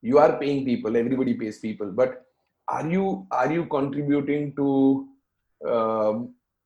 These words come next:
for them to learn something new? Are you contributing to, uh, their growth? So if you notice,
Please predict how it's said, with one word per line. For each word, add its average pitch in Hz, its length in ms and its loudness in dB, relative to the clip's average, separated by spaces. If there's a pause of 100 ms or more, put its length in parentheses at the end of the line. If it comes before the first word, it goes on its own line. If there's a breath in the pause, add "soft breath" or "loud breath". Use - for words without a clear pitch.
(180)
for 123 220 -2
them 143 260 4
to 151 100 4
learn 123 480 4
something 160 520 -6
new? 180 240 -8 (1040)
Are 127 240 4
you 151 200 2
contributing 139 1040 -2
to, 135 640 2 (800)
uh, 110 300 2
their 120 260 6
growth? 120 440 0 (220)
So 165 340 2 (240 loud breath)
if - 160 -4
you 214 60 4
notice, 185 600 0